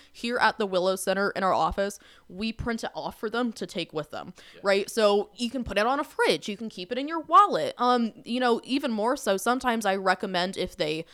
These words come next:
Speaker 1: live with anyone or in any sort of, like, romantic relationship, I always encourage them to have multiple copies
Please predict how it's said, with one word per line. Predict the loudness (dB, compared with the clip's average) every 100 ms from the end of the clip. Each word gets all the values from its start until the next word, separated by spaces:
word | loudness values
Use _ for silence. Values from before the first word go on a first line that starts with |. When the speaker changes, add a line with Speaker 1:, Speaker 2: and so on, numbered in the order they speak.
| -20 -10
Speaker 1:
live | -4 -2
with | -2 -2
anyone | 0 0 0 0 0
or | -2 2 2 2
in | -4
any | -6 -6 -8
sort | -6 -8
of, | -8
like, | -8
romantic | -6 -2 -2 -2 -4 -4
relationship, | 0 0 0 -4 -6 0 0 2
I | 4 6
always | 6 4 0
encourage | -6 -2 0 0 -2
them | -2 0 -2
to | -4 -2
have | 0 0 -2
multiple | -8 -8 -6 -4 -4
copies | 0 0 0 -4 -8